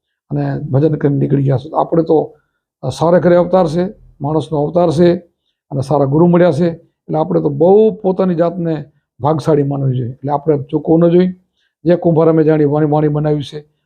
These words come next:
આ દેહને સંતાર કીધો છે, એને ઓળખી લેવો, એને સમજી લેવો. અને સમજી લઈ તો એમાં આપણો સુરતા એમાં ને એમાં રહે, લક્ષ આપણો એમાં ને એમાં રહે. જેમ આપણે પાંચ બેનું પાણી હારી હોય ને હેલું ભરીને જાતી હોય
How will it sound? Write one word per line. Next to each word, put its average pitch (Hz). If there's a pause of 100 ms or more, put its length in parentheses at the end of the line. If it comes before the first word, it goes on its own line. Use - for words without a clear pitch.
(140)
આ 131
દેહને 156
સંતાર 147
કીધો 151
છે, 139 (380)
એને 202
ઓળખી 190
લેવો, 143
એને -
સમજી 180
લેવો. 131 (360)
અને 143
સમજી 196
લઈ 156 (420)
તો 151
એમાં 160
આપણો 151 (220)
સુરતા 151
એમાં 196
ને 170
એમાં 143
રહે, 139
લક્ષ 170
આપણો 151
એમાં 180
ને 175
એમાં 143
રહે. 127 (580)
જેમ 170
આપણે 165
પાંચ 165
બેનું 160
પાણી 165
હારી 160
હોય 165
ને 156
હેલું 151
ભરીને 156
જાતી 165
હોય 147